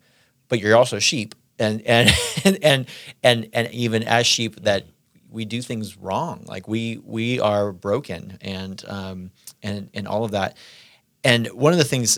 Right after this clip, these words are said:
that you brought up here, Mitch, is, is one of the things that he said as well, that, uh, what Scott said is, "As long as we are here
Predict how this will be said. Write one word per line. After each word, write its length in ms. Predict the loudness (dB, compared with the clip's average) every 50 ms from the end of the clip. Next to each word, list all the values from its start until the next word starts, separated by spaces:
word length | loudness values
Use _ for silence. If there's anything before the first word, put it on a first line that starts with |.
| 0
that 200 | 0 0 0 0
you 100 | 0 2
brought 180 | 6 6 8 8
up 100 | 6 4
here, 120 | 2 0
Mitch, 240 | -4 -4 -4 -4 -4
is, 220 | -4 -2 -2 -4 -4
is 280 | -4 -6 -6 -6 -6 -6
one 140 | -4 -4
of 40 | -4
the 40 | -6
things 140 | -6 -8 -8 -6
that 80 | -8
he 120 | -8 -8 -6
said 180 | -4 -4 -4 -4
as 100 | -4 -2
well, 320 | 2 4 4 4 4 2
that, 220 | 0 -2 -4 -6 _ _ _ _ _ _ _
uh, 160 | -16 -16 -16
what 220 | -14 -12 -8 -6 -2
Scott 220 | 0 2 2 2
said 140 | 0 -2 -6
is, 260 | -6 -6 -8 -8 -10 -12 _ _ _ _ _
"As 140 | -8 -6 -6
long 380 | 0 4 6 6 6 6 4 2
as 140 | -2 -2
we 160 | -2 0 2 2
are 80 | 2
here 500 | 2 0 -6 -6 -6 -4 -4 -6 -6 -8